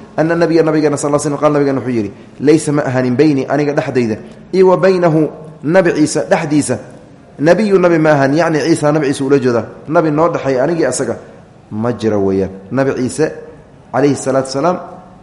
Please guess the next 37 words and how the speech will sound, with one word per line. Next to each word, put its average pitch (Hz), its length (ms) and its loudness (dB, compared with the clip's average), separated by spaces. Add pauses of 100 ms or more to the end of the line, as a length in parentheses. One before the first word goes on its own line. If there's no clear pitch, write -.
iyo 143 140 2
Nabi 160 160 2
Maxamed, 143 380 -2 (100)
calayhi 147 220 0
salaatu 143 240 -2
wasalaam, 156 320 0
wax 139 140 -2
nabi 135 180 0
u 123 100 0
dhexeeya 113 240 -6
ma 110 100 0
lahan. 110 180 -2 (1300)
"Wa 139 140 0
innahu", 170 440 2
Nabi 165 240 2
Ciisena, 127 340 0 (340)
"naazilun", 160 480 2
wuu 156 100 4
soo 175 200 0
degi 143 240 0
doonaa, 113 280 0 (300)
"fa 135 160 -2
idaa 160 240 4
ra'aytumuuhu", 147 640 2
markaad 151 360 -2 (160)
aragtaan, 131 460 0 (360)
"facrifuuhu", 120 640 -2
garta, 123 340 -2 (120)
oo 131 100 0
tilmaamtiisaan 147 640 -2
idiin 160 180 -2
sheegiya, 131 340 -2 (380)
garta 165 260 2
weeyaan. 120 300 2 (360)
"Rajulun", 175 440 4
waa 160 120 2
nin, 208 220 2